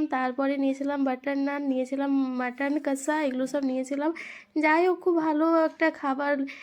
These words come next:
উম, ঠিকঠাকই ছিল, খুব একটা খারাপ বললে সেটাও চলবে না।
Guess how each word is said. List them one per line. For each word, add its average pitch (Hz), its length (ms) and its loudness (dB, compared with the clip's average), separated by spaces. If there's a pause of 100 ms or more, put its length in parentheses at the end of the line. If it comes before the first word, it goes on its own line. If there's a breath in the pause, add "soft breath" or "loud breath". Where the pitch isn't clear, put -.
(260 loud breath)
উম, 269 160 2 (120)
ঠিকঠাকই 381 460 4
ছিল, 339 320 4
খুব 330 180 0
একটা 302 220 0
খারাপ 294 340 -2
বললে 285 340 2
সেটাও 285 300 -2
চলবে 277 340 0
না। 294 120 4